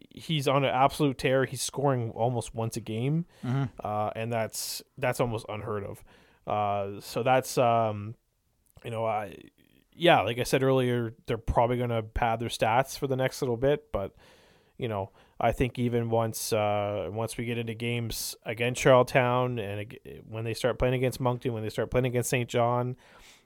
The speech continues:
Speaker 1: you know, when they start playing against Bathurst, he's gonna continue his play. Uh, he's, he's just, uh, he's unstoppable right now. Uh, and that's, <laughs> I don't see it coming to an end. I didn't, I didn't see this coming.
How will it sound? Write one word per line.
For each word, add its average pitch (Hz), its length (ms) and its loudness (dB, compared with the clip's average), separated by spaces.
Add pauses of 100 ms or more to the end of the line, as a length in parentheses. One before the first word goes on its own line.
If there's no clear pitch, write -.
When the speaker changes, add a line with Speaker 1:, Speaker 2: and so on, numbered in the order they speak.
(120)
Speaker 1:
you 113 60 -10
know, 107 140 -4
when 110 100 -4
they 110 60 -4
start 117 240 0
playing 139 180 2
against 131 240 -2
Bathurst, 113 460 2
he's 123 160 -4
gonna 135 140 0
continue 107 360 -6
his 101 120 -4
play. 95 360 -6 (420)
Uh, 98 300 -2
he's, 113 340 -6
he's 113 240 -6
just, - 280 -6
uh, 101 560 -2 (160)
he's 123 160 -6
unstoppable 107 560 0
right 95 160 -10
now. - 200 -12 (560)
Uh, 98 320 -4
and 101 420 -8 (100)
that's, - 400 -6
<laughs> - 40 -2
I - 440 2
don't 123 160 0
see 123 120 -6
it 113 40 -6
coming 110 260 -8
to 104 100 -10
an 98 80 -10
end. 90 200 -14 (220)
I 117 100 -2
didn't, 127 220 0
I 127 100 -2
didn't 135 200 0
see 151 160 2
this 143 180 2
coming. 190 420 0